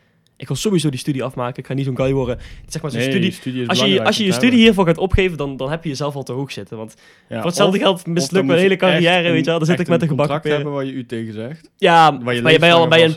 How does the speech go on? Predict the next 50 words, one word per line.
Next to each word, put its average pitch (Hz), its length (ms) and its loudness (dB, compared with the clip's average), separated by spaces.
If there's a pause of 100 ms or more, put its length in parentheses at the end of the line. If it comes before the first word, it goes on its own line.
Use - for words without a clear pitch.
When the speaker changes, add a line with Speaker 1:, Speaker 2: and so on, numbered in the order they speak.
Speaker 1:
platenlabel 160 440 0
zitten 151 240 -4
waar 135 100 0
je 131 80 -2
u 139 80 -4
tegen 131 300 -6
zegt. 123 160 -2
Speaker 2:
Ja, 104 160 -8 (140)
maar 113 100 -10
goed. 120 140 -6
Speaker 1:
Nee, 117 220 -2
maar 113 180 -10
het, - 100 -18
het, - 240 -18 (200)
niks 131 200 -14
Speaker 2:
Studie 156 200 -2
Speaker 1:
tegen 151 140 2
Speaker 2:
en 139 40 0
Speaker 1:
Filthy 127 80 -4
Face, - 60 -4
maar 151 60 0
Speaker 2:
diploma 156 200 0
Speaker 1:
het 135 100 -2
is 143 60 -6
Speaker 2:
is - 20 -8
Speaker 1:
gewoon 156 160 2
een 151 60 2
Speaker 2:
belangrijk. 104 240 -4
Speaker 1:
opkomend 147 320 2
label 131 160 0
natuurlijk. 120 420 -6
En, 113 180 -8
eh, 110 60 -8
ik 110 40 -10
Speaker 2:
Ja, 120 40 -10
Speaker 1:
ben, 117 120 -4
Speaker 2:
maar 107 80 -6
het 131 100 -8
Speaker 1:
ik 131 60 -4
Speaker 2:
is 156 60 2
Speaker 1:
ben 170 60 2
nog, 180 120 4
ik 175 60 2
Speaker 2:
belangrijk. 175 300 2
Speaker 1:
ben 180 100 6
nog 170 80 0
nergens, 139 480 -2
dus, 127 300 -10
eh, 123 120 -6 (920)
ehm, 131 440 -10